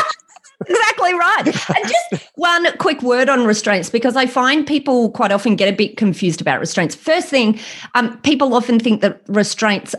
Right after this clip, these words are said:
Speaker 2: are not enforceable because there's this sort of theory that goes about, but they are absolutely enforceable in a shareholders agreement context. So you have to, um, y-, you know, be careful about,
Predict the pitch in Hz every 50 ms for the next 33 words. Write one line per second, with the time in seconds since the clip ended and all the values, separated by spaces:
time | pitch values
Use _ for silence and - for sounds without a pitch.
0 | - - 220 220 214 220 220 - - 220 202 180 - - 214 208 226 226 233 175
1 | 180 175 180 226 214 240 226 - 220 196 190 - 196 180 170 196 196 - - -
2 | 208 185 180 170 170 - - - 202 196 208 214 202 165 165 165 170 160 160 156
3 | 165 165 156 - - 240 226 233 226 220 214 214 226 220 208 - - - 208 214
4 | 208 208 - - 220 190 180 175 - - 185 180 170 160 - 175 170 - 170 -
5 | 170 160 160 156 156 156 - 175 156 160 165 160 165 147 151 156 - 160 147 147
6 | 147 - - - - 151 143 - - - - - - 170 180 202 247 254 - -
7 | 220 190 180 - - - - - - _ - 196 180 175 165 - - 190 180 117
8 | 98 143 185 202 180 170 165 170 - - 208 - 220 226 226 226 214 202 - 196
9 | 175 165 -